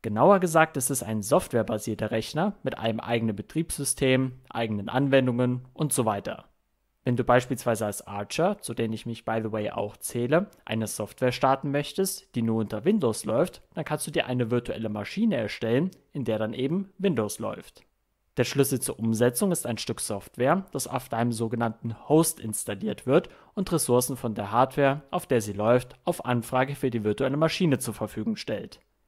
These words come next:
Diese Software nennt sich Hypervisor. Ist dein Hypervisor vorhanden, dann können die bereits erwähnten virtuellen Maschinen installiert werden, die dann auch als Gastsysteme bezeichnet werden.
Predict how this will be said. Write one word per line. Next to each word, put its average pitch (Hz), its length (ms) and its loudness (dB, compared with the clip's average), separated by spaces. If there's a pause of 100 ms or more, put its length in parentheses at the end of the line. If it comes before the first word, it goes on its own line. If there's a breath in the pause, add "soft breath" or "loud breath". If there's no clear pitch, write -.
(340)
Diese 110 180 -2
Software 175 440 2
nennt 127 200 0
sich 160 420 0
Hypervisor. 104 840 2 (580)
Ist - 220 -4
dein 110 180 2
Hypervisor 117 600 4
vorhanden, 110 640 -6 (140)
dann 208 140 0
können 185 200 0
die 156 80 -2
bereits 123 320 2
erwähnten 127 440 0
virtuellen 117 360 2
Maschinen 110 380 -2
installiert 113 520 0
werden, 151 320 4 (300 loud breath)
die 127 60 -2
dann 123 180 2
auch 123 100 -6
als - 400 -2
Gastsysteme 110 720 -2
bezeichnet 104 560 -8
werden. 101 400 -8